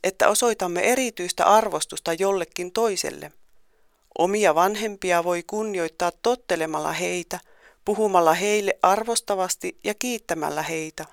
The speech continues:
Käskyssä neuvotaan kunnioittamaan kaikkia meitä kasvattavia ja neuvovia ihmisiä.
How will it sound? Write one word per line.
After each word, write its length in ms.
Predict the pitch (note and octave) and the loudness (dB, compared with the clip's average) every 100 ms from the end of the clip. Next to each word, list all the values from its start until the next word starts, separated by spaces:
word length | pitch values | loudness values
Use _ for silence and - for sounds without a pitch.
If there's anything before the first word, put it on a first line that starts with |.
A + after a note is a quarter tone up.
| _ _ _ _ _ _ _ _ _ - | _ _ _ _ _ _ _ _ _ 4
Käskyssä 540 | G3 A3 - G#3 F3 | 6 8 4 0 -2
neuvotaan 560 | D#3+ F3 F3 E3+ E3+ E3 | 0 0 -2 0 -2 0
kunnioittamaan 680 | G3+ G#3 F3+ E3+ F3 F3 F3 | -4 -2 -2 -4 -4 -4 -2
kaikkia 520 | A3+ A#3+ A#3 F#3 F3 | 2 2 0 0 2
meitä 320 | F3 F#3 E3+ | 2 -2 -2
kasvattavia 800 | E3 G3+ - G3+ G3 G3 F#3+ F#3 F3+ - _ | -2 -2 -2 -4 -6 -6 -6 -4 -4 -8 _
ja 120 | - F#3+ | -6 -4
neuvovia 580 | G3+ F#3+ F3 D#3+ D#3 | -2 -2 -2 -2 -2
ihmisiä. 580 | - E3+ D3+ - - D#3 | -2 -4 -6 -2 -2 -4